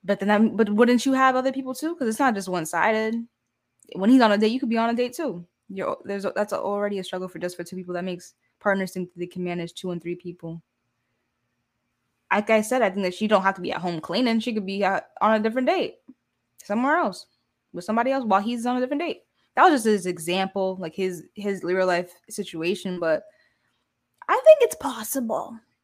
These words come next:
I think mature adults can do it, 'cause I know there's older at, older people that do swinging, like, that will swing, go to swinger houses and do that stuff. So it's like, there's a level to, there's a level of maturity to it and responsibility to it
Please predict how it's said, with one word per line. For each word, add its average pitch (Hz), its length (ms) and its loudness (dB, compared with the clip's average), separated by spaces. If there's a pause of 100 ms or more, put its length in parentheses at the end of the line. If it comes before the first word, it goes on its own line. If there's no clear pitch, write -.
(140)
I 240 60 2
think 302 300 0 (300)
mature 208 560 4
adults 202 640 4 (120)
can 165 280 -6
do 180 200 0
it, - 340 -4 (240)
'cause 202 140 0
I 202 60 6
know 214 280 4
there's 196 240 0
older 208 260 8
at, 190 320 8
older 220 280 4
people 208 200 -4
that 185 120 2
do 190 100 -4
swinging, 180 520 -4
like, 156 280 -8 (280)
that 170 180 4
will 175 120 -2
swing, 190 540 -6 (460)
go 196 160 2
to 196 80 0
swinger 196 340 -2
houses 170 460 -2
and 170 120 -4
do 170 100 -2
that 170 200 0
stuff. - 200 -8
So - 120 -8
it's 165 120 -10
like, 156 220 -8 (120)
there's 214 280 0
a 269 40 4
level 262 520 2
to, 214 200 -4
there's 185 180 -2
a 240 60 0
level 262 400 2
of 208 120 0
maturity 196 560 0
to 175 180 -6
it 175 180 0 (960)
and 180 420 -2
responsibility 190 760 -4
to 170 160 -6
it - 220 -8